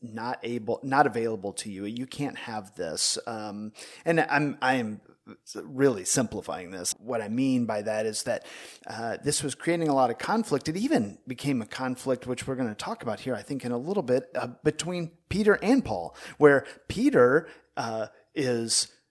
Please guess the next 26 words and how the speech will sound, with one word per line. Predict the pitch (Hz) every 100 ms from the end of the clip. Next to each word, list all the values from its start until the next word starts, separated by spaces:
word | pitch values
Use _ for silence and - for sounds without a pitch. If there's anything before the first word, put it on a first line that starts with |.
| _ -
having | 160 180 160 131
issues | 208 - 175 151 139
with | 139 - - 147
wanting | 135 151 170 165 156
to | - 151 143 143 -
separate | - 196 196 208
himself | 160 - 160 - -
from | - 175 196 151 -
the | - 120 123 117 110 -
Gentiles, | - 127 110 107 110 113 - -
uh, | 117 110
as | - 113
a | 120 113
Jew | 110 131 151
looking | 123 131 123
down | 113 113 131
on | 131
them. | 131 143
And, | 117 104 110
and | 120 113
Paul | - 156
says, | 175 127 127
"You |
can't | - 214 - -
do | 143 254
that." | - -